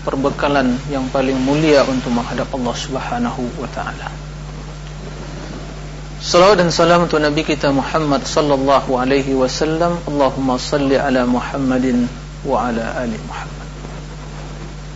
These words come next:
Ikhwatal iman, para pemirsa dan juga para pendengar, rahimakumullah jami'an. Alhamdulillah,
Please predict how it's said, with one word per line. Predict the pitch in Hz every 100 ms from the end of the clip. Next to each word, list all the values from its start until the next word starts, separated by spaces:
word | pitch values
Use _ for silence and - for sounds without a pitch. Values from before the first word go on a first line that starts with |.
| - - - - - - - - 165
Ikhwatal | 185 180 175 165
iman, | 160 170 180 185 202 - - - - -
para | 143 135
pemirsa | 135 147 143 - 156 151
dan | 139 127
juga | 131 131 120
para | 139 135
pendengar, | - 127 127 131 151 151 147 147 -
rahimakumullah | 156 - 151 139 123 - 131 127 123 123
jami'an. | 147 131 151 127 113 - - - - - - - - - - - - - - -
Alhamdulillah, | 160 147 185 196 175 180 180 196